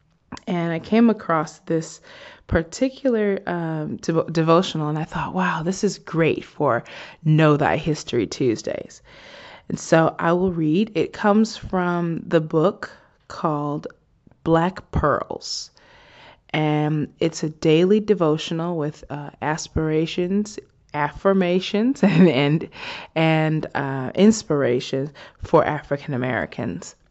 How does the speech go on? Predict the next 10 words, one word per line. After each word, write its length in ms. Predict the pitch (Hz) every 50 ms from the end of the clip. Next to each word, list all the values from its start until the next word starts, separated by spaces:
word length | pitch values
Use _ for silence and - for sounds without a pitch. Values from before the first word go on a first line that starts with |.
| _ _ _ _ _ - -
by 320 | - 151 165 156 143 - - -
Eric 400 | - 151 156 160 160 160 - - -
V. 340 | - 165 156 156 151 147 147
Kopech. 680 | 147 - - - 147 139 - - 113 92 - - - - - _ _ _ _ _ _ _ _ _ - - - - - - - - - - - -
And 160 | 165 170 165
so 500 | - - - 185 170 165 165 165 156 - - _ _ _ _ _ - -
it 160 | 180 175 -
reads, 500 | 175 185 208 190 135 120 127 190 185 -
in 140 | 170 165 170
short, 480 | - - - 175 147 156 170 - -